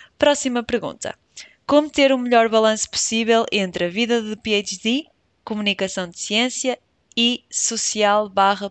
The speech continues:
pessoal? Bem, eu acho que esta é a pergunta.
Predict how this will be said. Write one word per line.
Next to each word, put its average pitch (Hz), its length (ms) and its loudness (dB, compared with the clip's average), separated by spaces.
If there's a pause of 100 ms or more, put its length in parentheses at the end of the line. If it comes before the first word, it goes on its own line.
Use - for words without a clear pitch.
(100)
pessoal? - 680 -4 (2000)
Bem, 180 420 -2 (1300)
eu 226 140 4
acho 262 300 2
que 240 120 2
esta 233 320 2
é 190 340 0 (180)
a 208 260 4
pergunta. 165 720 -6